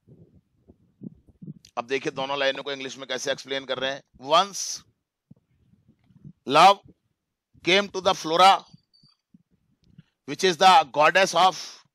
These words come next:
vegetation।" Vegetation का मतलब वनस्पति, तो flora को मैंने यहां पर कैसे explain किया? The goddess of vegetation। "Once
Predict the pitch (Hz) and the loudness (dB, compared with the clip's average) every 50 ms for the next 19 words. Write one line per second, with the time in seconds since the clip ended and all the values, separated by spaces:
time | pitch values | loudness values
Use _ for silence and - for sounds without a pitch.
0 | _ _ _ _ _ _ _ _ _ _ _ _ _ _ - 127 139 151 180 185 | _ _ _ _ _ _ _ _ _ _ _ _ _ _ -4 -2 -2 -2 -2 -4
1 | - 190 - - 185 151 117 - _ 120 _ _ _ _ _ _ _ _ _ _ | -4 -4 -4 -4 -6 -8 -10 -16 _ -20 _ _ _ _ _ _ _ _ _ _
2 | _ _ _ _ - - _ _ _ _ _ _ _ _ _ _ _ _ _ _ | _ _ _ _ -20 -20 _ _ _ _ _ _ _ _ _ _ _ _ _ _
3 | _ _ _ _ _ _ _ - - - - - - _ _ _ - - _ _ | _ _ _ _ _ _ _ -20 -20 -20 -20 -20 -20 _ _ _ -20 -20 _ _
4 | _ _ _ _ _ _ _ - _ _ _ _ _ _ _ _ _ _ _ - | _ _ _ _ _ _ _ -20 _ _ _ _ _ _ _ _ _ _ _ -10
5 | 107 117 - 165 156 170 151 170 170 180 175 170 160 175 190 165 160 170 160 - | -10 -8 -8 -8 -10 -8 -8 -8 -8 -8 -8 -8 -6 -6 -6 -6 -6 -6 -8 -8
6 | - 151 123 - 92 - _ _ _ _ _ _ _ _ - - - - - - | -10 -14 -16 -16 -20 -20 _ _ _ _ _ _ _ _ -20 -20 -20 -20 -20 -20
7 | - - - 147 - - 139 143 156 175 170 156 180 175 170 165 170 170 165 156 | -20 -16 -16 -14 -12 -8 -4 0 0 0 0 0 -2 -6 -4 -4 -2 0 -2 -2
8 | 151 170 165 - - _ _ _ _ _ _ - 147 143 143 - 185 - 156 - | -2 -4 -6 -8 -10 _ _ _ _ _ _ -6 -4 -4 -2 -2 -2 -2 -2 -2
9 | - 156 160 165 170 147 156 165 175 185 202 - _ _ _ _ _ - 143 139 | -6 -10 -10 -10 -10 -8 -4 0 0 0 0 -2 _ _ _ _ _ -6 -6 -4
10 | 117 135 139 147 165 175 151 - 156 170 165 - - - _ _ _ _ - 135 | -2 -2 -2 0 -2 -2 -2 0 2 2 0 0 -4 -16 _ _ _ _ -14 -8
11 | 135 131 131 135 143 120 131 120 - - 120 _ _ _ _ _ _ _ _ _ | -6 -6 -6 -6 -8 -12 -12 -12 -12 -14 -16 _ _ _ _ _ _ _ _ _
12 | _ _ _ _ _ _ _ - 135 165 202 233 254 214 - | _ _ _ _ _ _ _ -4 0 0 0 0 -2 -6 -10